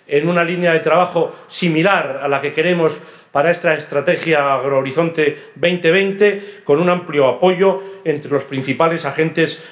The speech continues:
del sector que participaron en su elaboración. Constituye para nosotros una orientación, una herramienta fundamental para dotar al sector de un marco normativo estable, moderno, completo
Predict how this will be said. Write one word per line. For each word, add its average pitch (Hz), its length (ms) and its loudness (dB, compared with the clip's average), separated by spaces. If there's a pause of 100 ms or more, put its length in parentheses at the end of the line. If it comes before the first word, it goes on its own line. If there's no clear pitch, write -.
(120)
del 135 220 -2
sector 165 420 0
que 147 80 -4
participaron 131 680 -2
en 123 80 -4
su 123 160 0
elaboración. 101 640 -4 (1000)
Constituye 156 540 0
para 196 180 2
nosotros 202 640 0 (680)
una 170 540 2 (120)
orientación, 123 800 0 (280)
una 170 200 2
herramienta 180 560 0
fundamental 156 720 0 (460)
para 139 240 0
dotar 147 600 0
al 147 140 -4
sector 202 680 0
de 156 80 0
un 160 100 0
marco 180 380 0
normativo 139 480 0
estable, 180 420 0
moderno, 175 420 2
completo 185 560 -2